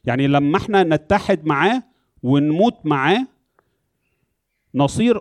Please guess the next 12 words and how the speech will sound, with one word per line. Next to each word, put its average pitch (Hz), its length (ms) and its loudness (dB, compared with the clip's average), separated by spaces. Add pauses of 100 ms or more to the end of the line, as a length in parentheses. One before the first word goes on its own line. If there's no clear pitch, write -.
أيضًا 208 520 0
بقيامته. 180 920 -2
اللي 165 240 2
يموت 208 340 -2
معاه 175 380 0
هيقوم 233 360 -2
معاه. 202 340 -4 (160)
ده 156 100 0
اللي 202 100 0
بيحصل 202 260 0
في - 80 -4
المعمودية، 151 640 0